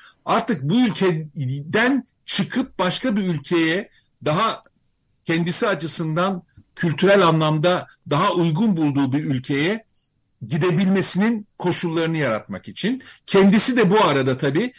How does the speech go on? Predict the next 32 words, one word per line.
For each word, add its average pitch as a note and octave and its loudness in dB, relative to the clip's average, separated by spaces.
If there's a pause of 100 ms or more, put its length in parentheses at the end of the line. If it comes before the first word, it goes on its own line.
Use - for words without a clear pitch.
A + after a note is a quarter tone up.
(180)
çocuğunun F#3+ 0
oraya F#3+ 0
yerleşmesiyle D3 -2 (280)
belki F#3+ 0
yaşlılık D#3+ 2
günlerinde D3 2
de D#3+ -2
ben E3 0
de D3+ 0
orada D3 0
huzur D#3 0
içinde C#3 -4
onun D#3+ -2
yanında B2+ -4
yaşarım A#2 -4
diye E3+ -2 (180)
bir D3+ 0
yatırım E3+ 0
da G3 -2 (160)
aynı E3 -2
zamanda C#3 -2
sadece E3 -2
çocuğa C#3 -2
yatırım B2+ -2
değil, A3 -2 (240)
kendisinin D#3 -2
geleceğine D3+ -2
de A#2 -4 (320)
yatırım D#3 0
olarak, D3+ -2
e, B2+ 0 (220)
düşünenler C#3+ -2